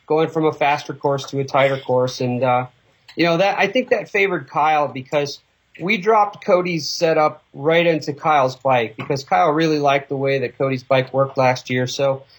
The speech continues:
that was going to be our baseline. And then, uh, Max has decided to ride a three hundred all year in Endurocross, which I think is a great idea for him.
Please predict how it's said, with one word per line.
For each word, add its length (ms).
that 140
was 140
going 200
to 80
be 160
our 140
baseline. 840
And 240
then, 300
uh, 280
Max 560
has 200
decided 540
to 80
ride 240
a 60
three 200
hundred 300
all 160
year 260
in 160
Endurocross, 640
which 160
I 60
think 200
is 40
a 60
great 240
idea 320
for 180
him. 380